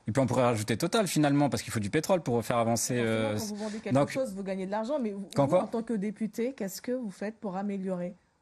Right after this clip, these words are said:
Speaker 2: euh, le quotidien des Mahorais ?
Speaker 1: Mais moi, par rapport à tout ça, étant donné que cet argent existe, et qu'à un moment, en fait, il faut pas, il faut arrêter d'être hors sol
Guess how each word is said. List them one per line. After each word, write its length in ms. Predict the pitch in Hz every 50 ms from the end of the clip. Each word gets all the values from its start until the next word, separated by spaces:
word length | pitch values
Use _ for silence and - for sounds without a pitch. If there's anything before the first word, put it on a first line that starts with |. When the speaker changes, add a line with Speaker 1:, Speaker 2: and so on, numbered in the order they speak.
| _ -
Speaker 2:
euh, 60 | 156 185
le 120 | 185 190
quotidien 460 | - 233 220 - 254 220 202 233 233
des 100 | 220 226
Mahorais ? 360 | 214 214 196 190 180 175 185 - 113
Speaker 1:
Mais 60 | 117
moi, 200 | 135 165 175 160
par 100 | - 139
rapport 320 | 131 127 113 - 135 127
à 80 | 127 120
tout 140 | - 139 120
ça, 160 | - 156 151
étant 160 | 147 156 147
donné 160 | 151 156 175
que 40 | -
cet 140 | - 113 -
argent 220 | 123 120 117 135
existe, 640 | 127 113 104 110 117 120 - - - - - - - - - - _ -
et 40 | -
qu'à 220 | - 127 110 -
un 60 | 117
moment, 240 | 131 139 143 170 175
en 40 | 156
fait, 280 | - 165 - - - -
il 80 | -
faut 100 | - 120
pas, 460 | 104 - 156 151 147 139 139 135 120 -
il 60 | 120
faut 120 | - - 127
arrêter 200 | 135 139 170 143
d'être 180 | 135 117 - 127
hors 120 | 113 -
sol 320 | - - 147 135 120 104